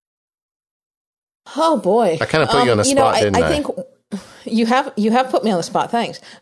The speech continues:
Speaker 1: Uh, you just had this little bullet point in the outline that said future of Apple, and I thought, "Okay, what does that mean?" Um, y-, you know, I, Apple has taken a very big step towards evolution, I think, this year at, at W W D C, and I don't think I have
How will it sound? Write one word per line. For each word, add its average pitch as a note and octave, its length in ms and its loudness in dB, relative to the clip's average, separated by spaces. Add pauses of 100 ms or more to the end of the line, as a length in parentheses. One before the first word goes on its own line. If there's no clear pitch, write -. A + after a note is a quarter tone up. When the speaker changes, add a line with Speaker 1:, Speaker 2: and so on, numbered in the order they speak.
Speaker 1:
Uh, F#3 160 4
you G3+ 100 -2
just A3 160 0
had A3 120 0
this G3 120 -4
little G3+ 140 0
bullet G3+ 280 0
point G3+ 260 0
in F#3 80 0
the F3 100 2
outline G#3+ 240 -2
that E3+ 80 0
said F3 180 -4
future G3 320 -6
of D#3+ 80 -2
Apple, F3+ 260 0
and D#3 80 -2
I D3 60 -4
thought, D3 160 -2
"Okay, E3 240 -4
what D3+ 140 -4
does E3+ 80 -4
that E3+ 160 -6
mean?" C#3+ 220 -10 (360)
Um, F#3+ 300 0 (680)
y-, - 200 -12 (100)
you A3 160 -2
know, A#3 220 2
I, - 120 -2 (120)
Apple C#4 280 0
has C4 120 -2
taken A3+ 260 -2
a E3 60 -2
very F3+ 280 0
big E3+ 180 -2
step E3+ 280 -2
towards D#3+ 260 -2
evolution, D3+ 440 -4
I D3 60 -4
think, D3 240 -10
this D3+ 220 -6
year C#3+ 260 -2
at, D3+ 280 -6
at D3+ 120 -6
W D3+ 260 -2
W D3 260 -4
D D3+ 140 -6
C, D3 320 -6
and D#3 80 -8
I D#3+ 80 -2
don't F3+ 260 -2
think F#3 200 -4
I E3 60 0
have E3+ 220 -4